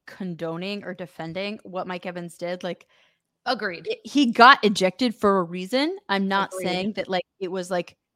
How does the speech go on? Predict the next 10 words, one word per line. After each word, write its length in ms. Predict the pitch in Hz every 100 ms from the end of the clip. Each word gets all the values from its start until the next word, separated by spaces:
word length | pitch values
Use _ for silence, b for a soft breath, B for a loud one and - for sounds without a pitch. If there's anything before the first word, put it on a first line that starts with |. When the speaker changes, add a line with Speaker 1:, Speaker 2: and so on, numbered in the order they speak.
| _ _ _ _
Speaker 1:
a 120 | 190 185
fair 320 | - 185 185
thing. 240 | 202 185 -
He 140 | 247
broke 440 | 208 208 262 262
the 120 | - 247
rules. 640 | 220 247 143 196 233 - _ _ _
He 160 | - 226
got 240 | 220 226
ejected. 600 | 202 185 190 - - -